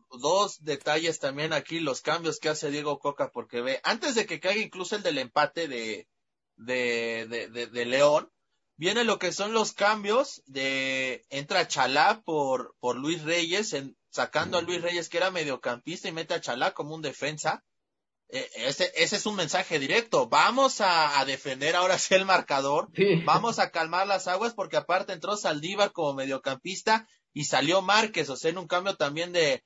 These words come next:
Speaker 1: de prácticamente posición por posición. Lo que, lo que te, le daba los mensajes a los jugadores de, "Nos vamos a intentar ir con el dos uno a casa, vamos a meter un central más y vamos a intentar tener la posesión de la pelota", ¿no, mi estimado Octavio? Pero eso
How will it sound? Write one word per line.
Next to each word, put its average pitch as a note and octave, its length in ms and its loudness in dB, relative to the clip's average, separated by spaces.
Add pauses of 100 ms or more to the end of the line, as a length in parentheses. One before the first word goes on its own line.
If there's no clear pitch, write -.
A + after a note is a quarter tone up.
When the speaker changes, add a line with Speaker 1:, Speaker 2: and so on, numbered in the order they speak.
(220)
Speaker 1:
de C3 100 -2
prácticamente D#3+ 640 0
posición C#3+ 520 -2
por F#3 200 2
posición. D3 640 0 (400)
Lo C3+ 220 -2
que, C3+ 200 -2
lo C#3 160 0
que C#3+ 100 -2
te, C#3+ 160 0
le C#3 200 4
daba A#3 240 8
los F3 180 4
mensajes A#3+ 460 0
a F3 80 2
los D3 120 -4
jugadores F#3 380 2
de, E3 180 -4
"Nos C#3 200 -2
vamos B3 440 2
a C#3+ 160 0
intentar D#3 500 2
ir C#4+ 180 0
con A3 180 2
el F3+ 140 0
dos A#3+ 260 2
uno A3+ 420 -2 (280)
a B2 140 -2
casa, F3+ 340 2
vamos G#3 280 0
a G3 80 -2
meter F3 320 -2
un A3+ 120 -2
central F#3+ 420 2
más F#3+ 340 2 (160)
y D3+ 120 -8
vamos A3+ 260 4
a B3+ 60 -4
intentar G#3 400 -2
tener G3+ 260 -2
la A3+ 160 2
posesión E3+ 460 -4
de A3 100 0
la D#3+ 160 4
pelota", F#3 460 0
¿no, E3 160 -4
mi G#3 80 -8
estimado F3+ 400 0
Octavio? F3+ 380 -2
Pero D3+ 220 4
eso A3+ 460 4